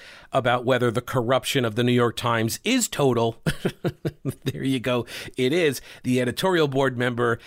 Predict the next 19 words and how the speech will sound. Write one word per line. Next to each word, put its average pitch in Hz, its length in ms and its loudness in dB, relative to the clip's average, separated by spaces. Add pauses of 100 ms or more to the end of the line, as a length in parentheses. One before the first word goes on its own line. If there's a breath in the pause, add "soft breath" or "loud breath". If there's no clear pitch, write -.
(200 loud breath)
is 143 200 0
an 139 100 0
employee 131 720 0
of 131 120 0
M 127 160 2
S 120 160 0
N 117 100 0
B 113 120 0
C 151 160 0
or 135 160 2
a 123 60 2
paid 123 320 -2
analyst 151 540 -2
for 127 220 -2
M 131 140 0
S 120 200 -2
N 110 140 -2
B 107 120 -2
C 90 360 -4